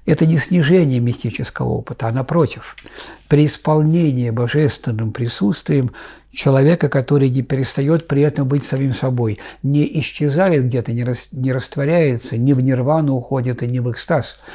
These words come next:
а, будучи самим собой, переживает встречу.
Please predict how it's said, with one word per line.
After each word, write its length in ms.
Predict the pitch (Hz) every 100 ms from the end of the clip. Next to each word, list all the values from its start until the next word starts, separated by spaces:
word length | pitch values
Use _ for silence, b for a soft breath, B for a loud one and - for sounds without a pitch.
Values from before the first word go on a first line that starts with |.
| B B B -
а, 100 | 117 -
будучи 580 | 175 143 196 147 123 123
самим 400 | - 135 143 127
собой, 580 | - 127 156 196 127 b b b b b b _ _ -
переживает 640 | 131 123 127 135 139 123
встречу. 520 | - 123 110 - -